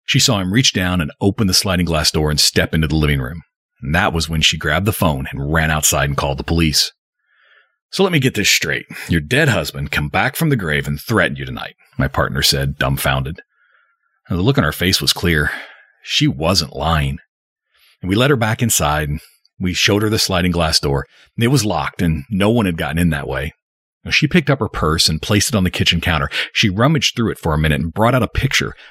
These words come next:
"This is him," she said. "He was here." She was still shaking, and even after we took her through the entire house, it didn't satisfy her.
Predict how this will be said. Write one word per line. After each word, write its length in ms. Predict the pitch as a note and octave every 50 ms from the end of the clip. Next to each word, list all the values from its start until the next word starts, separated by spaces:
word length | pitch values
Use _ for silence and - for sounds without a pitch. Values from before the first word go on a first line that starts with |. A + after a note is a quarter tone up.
| - -
"This 340 | G2 G#2+ B2+ D#3 D#3 -
is 120 | E3+ C#3+ -
him," 220 | B2 D3 D#3 C3
she 180 | F#2 - F#2+ E2+
said. 260 | - - E2 D#2+ F2
"He 120 | A2 E3+
was 160 | F#3 F3 A2+ -
here." 340 | - C#3 D#3+ D3+ E2 - - - _ _ _ _ _ _ _ _ _ _ - - _ _ - -
She 140 | - -
was 140 | A2 G2 F2
still 160 | - G#2+ F2+
shaking, 400 | D#2+ - - D2 C#2 - D#2 D#2+ - - - - - -
and 200 | - F#2+ F#2 - - _ _
even 280 | - D3 D#3 C#3+ C#3+ C3+
after 240 | A#2+ A#2 - - G#2+
we 120 | F#2+ G2
took 200 | - - A#2 -
her 100 | A2 G2
through 180 | F2 - G#2 F#2+
the 140 | F#2 D#2 D#2
entire 500 | D#2+ D#2 - - - G#2+ B2+ C3 B2+ A#2
house, 500 | A2+ A2+ G2+ D#2+ D2 D2+ - - - - - _ _ _ _ -
it 100 | B2 -
didn't 200 | E2+ D#2+ E2 D#2+
satisfy 500 | - D#2 D2 C#2 B1 - - A#1+ B1 B1+
her. 200 | A1+ A1 -